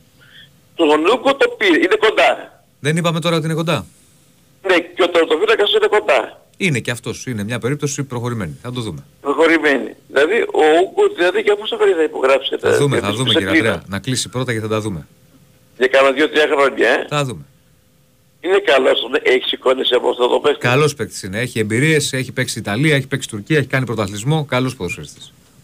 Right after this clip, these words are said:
Speaker 2: Πρώτος στόχος ήταν για το στόπερ.
Speaker 1: Ναι.
Speaker 2: Αυτά.
Speaker 1: Και τα δικά το παίρνουμε, και τα δικά που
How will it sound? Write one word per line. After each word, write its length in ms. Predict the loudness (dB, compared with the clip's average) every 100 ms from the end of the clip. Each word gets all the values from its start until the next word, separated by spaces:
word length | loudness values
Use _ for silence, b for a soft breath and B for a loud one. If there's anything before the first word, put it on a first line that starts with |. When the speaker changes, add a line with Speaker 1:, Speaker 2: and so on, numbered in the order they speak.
| _ _ _ _ _
Speaker 2:
Πρώτος 260 | -2 0 -2
στόχος 320 | -4 -4 -4
ήταν 180 | -2 -2
για 100 | -4
το 100 | -6
στόπερ. 340 | -4 0 0 -2 -8 _ _ _ _ _ _ _ _
Speaker 1:
Ναι. 280 | 2 2 2 -6 _ _ _ _ _ _ _ _ _ _ _ _ _ _ _ _ _ -2
Speaker 2:
Αυτά. 80 | 0
Speaker 1:
Και 60 |
τα 140 | 2 4
δικά 240 | 4 2
το 140 | 2 2
παίρνουμε, 280 | 2 2 0
και 100 | 2
τα 120 | 2
δικά 220 | 4
που 80 | 2